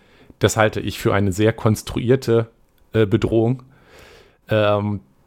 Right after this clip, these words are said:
aber so ist das dann halt, wenn man, wenn man halt irgendwo angreifen will, dann erklärt man halt, ja, die Ukraine, die wären ja jetzt quasi sonst bei uns einmarschiert, das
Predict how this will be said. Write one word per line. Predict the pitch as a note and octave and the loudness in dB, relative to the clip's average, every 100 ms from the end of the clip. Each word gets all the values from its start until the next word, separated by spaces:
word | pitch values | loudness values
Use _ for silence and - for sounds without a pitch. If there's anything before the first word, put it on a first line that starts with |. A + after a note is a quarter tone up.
| _ _ _ _ _ _ _ _ _ _ _ _ _ _ _ _ | _ _ _ _ _ _ _ _ _ _ _ _ _ _ _ _
aber | B2 A#2 G#2+ | -2 0 0
so | A#2+ | -2
ist | B2 - | 0 0
das | A2+ | 0
dann | G#2 F2+ | -2 -2
halt, | G2 G#2+ | -2 0
wenn | A2 | 0
man, | G#2 A2+ | 0 0
wenn | G#2+ | -2
man | A2+ A2 | 0 0
halt | G#2+ | 0
irgendwo | A2+ A2+ | 0 0
angreifen | A2+ G#2+ G#2+ G#2+ G2+ | 0 2 2 0 0
will, | G#2+ | 0
dann | G#2 | 0
erklärt | G2 - A#2+ A2 | -2 0 0 0
man | G2+ | 0
halt, | F#2+ G2 - | 0 -2 -2
ja, | G#2 G2 | 0 0
die | G#2 | -2
Ukraine, | G#2+ - G2+ A2 G#2+ F#2+ | -6 -4 -2 0 0 -2
die | - F#2 | -4 -2
wären | G2+ G#2 | 0 2
ja | G2 | 0
jetzt | F#2+ - - | 0 -4 -2
quasi | G#2+ G2 F#2 | 0 0 0
sonst | G#2+ G#2 | -2 0
bei | G2+ | 0
uns | A2+ C3+ | 0 0
einmarschiert, | A2 A2 G#2+ G2 A2+ G#2 - | 0 0 0 -2 0 -2 -2
das | G2 - | -6 -6